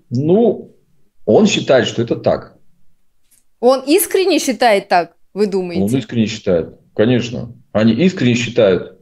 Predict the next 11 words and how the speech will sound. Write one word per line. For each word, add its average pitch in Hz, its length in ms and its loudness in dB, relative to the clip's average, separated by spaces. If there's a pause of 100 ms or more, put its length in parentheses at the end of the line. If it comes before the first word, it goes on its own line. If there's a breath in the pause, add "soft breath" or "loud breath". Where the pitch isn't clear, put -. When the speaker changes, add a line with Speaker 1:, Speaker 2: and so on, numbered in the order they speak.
Speaker 1:
что - 220 0
они 110 140 2
служат 143 560 0
силам 139 340 2
мира 120 160 4
невидимого. 92 600 2
В 87 80 -6
Ватикане 151 420 2
стоит 131 260 -2
огромный 127 400 2
престол, 151 720 0